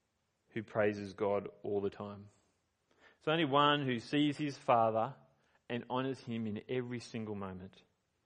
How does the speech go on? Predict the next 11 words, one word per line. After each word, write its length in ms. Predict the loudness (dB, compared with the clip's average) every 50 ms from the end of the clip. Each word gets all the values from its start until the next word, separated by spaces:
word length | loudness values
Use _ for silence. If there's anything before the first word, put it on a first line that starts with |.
| _ _ _ _ _ _ _ _ _ _ _ _ _ _ _ _ _ _ _ _ _ _ _ _ _ _ _ _ _ _ _ _ _ _ _ _ _ _ _ _ _ _ _ -20 -20 -20 -20 _ _
There 100 | 4 4
is 140 | 4 4 2
only 380 | 0 2 2 2 4 2 2 2
one 380 | 2 4 4 4 4 4 2 2
who, 100 | 0 0
instead 360 | 0 -2 -4 0 2 4 4
of 160 | 4 0 -4
talking 680 | -12 -4 0 2 2 2 0 -2 -6 -8 -6 -8 -8 -10 -14 _ _ _ _ _ _ _ _ _ _ _ _ _
behind 500 | 2 2 2 2 0 0 2 0 0 2
others' 380 | 6 4 4 4 2 -4 -8 -2 2
back, 380 | 2 4 4 2 -2 -6 -12